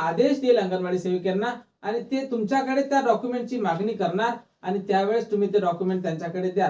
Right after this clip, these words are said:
तुम्ही स्वतःची केवायसी जरी केली तरी सुद्धा तुम्ही लाडकी बहीण योजनेच्या पुढच्या हप्त्यासाठी पात्र असणार आहात. पण एकतीस डिसेंबर पर्यंत हे काम नक्की करून घ्या, त्यानंतर तुम्हाला मुदत वाढ मिळणार की नाही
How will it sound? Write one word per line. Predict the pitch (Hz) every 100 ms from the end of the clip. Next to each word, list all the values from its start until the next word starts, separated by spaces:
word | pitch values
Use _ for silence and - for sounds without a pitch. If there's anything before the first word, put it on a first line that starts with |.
| 147
तुम्ही | 190 208
स्वतःची | 185 202 202 226
केवायसी | 208 208 214 208
जरी | 196 208 220
केली | 262 262 247 - - _ -
तरी | 202
सुद्धा | 208 196 202 196
तुम्ही | 185 190 220 220 - _ -
लाडकी | 170 175 240
बहीण | 220 220
योजनेच्या | 185 170 185 208
पुढच्या | 196 190 185 226
हप्त्यासाठी | 190 180 160 170 262 311 - _ _
पात्र | 185 180 - 240 254 185
असणार | 165 185 180 185
आहात. | 190 180 156 - - _ _ -
पण | 240 -
एकतीस | 190 - 302 285
डिसेंबर | 269 277 269
पर्यंत | 262 247 247 262
हे | 208 202
काम | - 233 208
नक्की | 185 208
करून | 196 208 208
घ्या, | 240 240 - _ -
त्यानंतर | 208 262 262 285
तुम्हाला | 269 247 247
मुदत | 233 208 233 233
वाढ | 208 214 214
मिळणार | 185 196 208 208 233
की |
नाही | 233 233 175